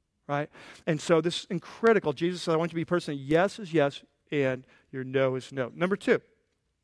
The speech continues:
the second question is, do I keep my commitments even when they cost me? Okay, so a first piece of integrity has to do with truth-telling.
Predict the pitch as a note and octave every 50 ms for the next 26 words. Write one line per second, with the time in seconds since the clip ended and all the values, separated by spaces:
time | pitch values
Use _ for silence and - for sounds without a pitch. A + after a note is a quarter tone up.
0 | _ _ _ _ _ - F3 D3+ - - B3+ C4 B3 B3 F#3 - D3+ C#3 A#2+ -
1 | - - C#3+ E3+ - _ _ _ _ _ _ _ _ - - - - - - -
2 | F#3 F3 D3+ G3+ G3+ G3 F#3+ F#3 - - - - C4+ - C#4 B3+ B3 B3 - -
3 | - A#3 G#3 G#3 A3 A#3 B3 A3 E3 D3 C#3+ C3+ C#3 D3+ A3 - - - - -
4 | _ _ - G#3 A3 G3+ D#3+ D#3+ D3 D3+ E3 D#3+ D#3+ D#3+ D#3 D#3+ D#3 D3 C#3 C3+
5 | - D#3 - - D#3 D#3 E3 E3 - - - D3+ C#3+ C3+ B2 - - _ _ _
6 | _ _ _ _ _ _ _ _ _ _ _ _ _ _ _ _ _ _ _ _
7 | _ _ _ _ _ _ _ - - - - - _ _ _ - - - _ _
8 | _ _ _ _ _ _ _ _ _ _ _ _ _ _ _ _ _ _ _ _
9 | _ _ _ - - - - - - G3+ F#3+ G#3 F#3 - G3+ G3 F#3 - A#3+ C#4
10 | C#4 - - - A#3+ A3 F#3+ - G3 F3 E3 D#3 D3 - F#3+ A3 A3 G3+ F#3 D#3+
11 | D#3 D3 D#3 E3 E3+ D#3 - D#3+ D3+ C#3+ - - - - - A#3 B3 - - -
12 | - - C#3+ C#3 C3+ C3+ D3 D#3+